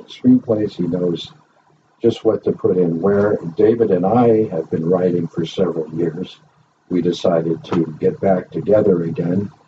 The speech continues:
and start writing. So we've written a few things. We've got some other projects that we have finished, but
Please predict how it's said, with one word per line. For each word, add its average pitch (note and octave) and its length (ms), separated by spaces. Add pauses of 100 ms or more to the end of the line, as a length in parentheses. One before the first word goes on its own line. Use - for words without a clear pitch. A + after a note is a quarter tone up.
(300)
and F2 140
start E2 360
writing. F2+ 340
So - 180
we've D3+ 280
written D3 280
a A2+ 60
few G2+ 260
things. G2 400
We've A#2 200
got A#2 240
some G2 320 (440)
other G2 240
projects F#2+ 680
that F#2+ 100
we F2+ 120
have F2 160
finished, F#2+ 340
but E2+ 160